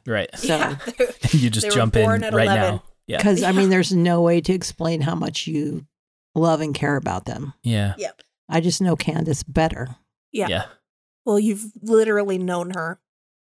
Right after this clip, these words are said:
Speaker 3: from birth.
Speaker 1: Her
Speaker 2: Yes.
Speaker 1: whole
Speaker 2: And
Speaker 1: life.
Speaker 2: which, I mean, you know, and that's three years. And
Speaker 3: You've
Speaker 2: then
Speaker 3: gotten to see her personality.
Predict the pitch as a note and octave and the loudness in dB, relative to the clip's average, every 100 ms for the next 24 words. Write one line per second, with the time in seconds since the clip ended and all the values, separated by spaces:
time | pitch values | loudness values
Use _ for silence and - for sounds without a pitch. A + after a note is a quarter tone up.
0 | - - - - - - - - F3+ E3+ | -14 -14 -12 -10 -10 -12 -16 -2 2 2
1 | B2 G#2 G#2 - F3 G#3 G3+ A3+ A3+ A3 | 0 0 0 2 2 2 2 0 2 4
2 | G#3+ F#3+ E3 F3 F3+ - G3+ F#3+ F#3+ F3 | 4 4 2 2 0 -4 0 2 4 4
3 | D3 D3+ D3+ A3 A3 G3+ G3 - G#3+ G3+ | 4 0 2 2 2 2 -2 -2 -2 2
4 | F#3+ F3 F#3+ F3 F3 F3+ F#3 G3+ G3 | 0 0 -2 -2 -4 -2 -2 -2 -4